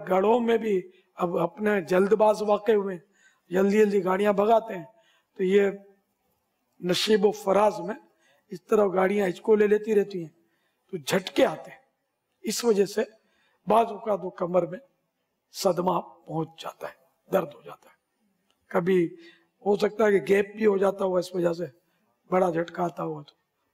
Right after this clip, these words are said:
जहाँ हमवार सड़कें होती हैं वहाँ कमर के मरीज इतने नहीं होते होंगे।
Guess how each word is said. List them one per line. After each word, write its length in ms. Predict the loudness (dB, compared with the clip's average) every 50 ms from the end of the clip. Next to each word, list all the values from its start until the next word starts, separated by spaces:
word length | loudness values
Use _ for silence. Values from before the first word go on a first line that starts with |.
| _ _ _ _ _ _ _ _ _ -2
जहाँ 220 | 0 2 2 2 0
हमवार 420 | -2 -4 -2 0 2 2 4 2
सड़कें 360 | 0 -4 -6 -6 -2 0 0
होती 280 | 0 0 0 -2 -2 0
हैं 60 | 0
वहाँ 240 | 2 2 2 2 2 2
कमर 300 | 0 0 2 2 0 2
के 140 | 2 0 0
मरीज 380 | 2 2 0 0 0 -2 -4 -8
इतने 360 | -10 -6 -4 -2 0 0 0
नहीं 200 | -2 -4 -4 -6
होते 220 | -6 -8 -10 -12 -12
होंगे। 220 | -12 -12 -16 -20